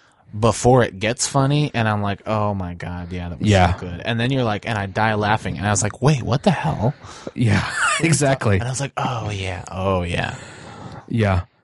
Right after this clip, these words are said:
Speaker 2: It's, and, and it's, it's such an emo-, it's so emotionally gripping. There's moments where you're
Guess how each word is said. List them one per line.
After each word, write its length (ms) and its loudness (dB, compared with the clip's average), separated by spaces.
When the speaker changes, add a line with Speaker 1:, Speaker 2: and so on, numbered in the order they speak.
Speaker 2:
It's, 320 -2
and, 160 2
and 160 2
it's, 320 -2
it's 160 0
such 460 2
an 100 2
emo-, 360 4
it's 140 0
so 260 2
emotionally 560 2
gripping. 460 0
There's 260 2
moments 480 2
where 160 4
you're 500 4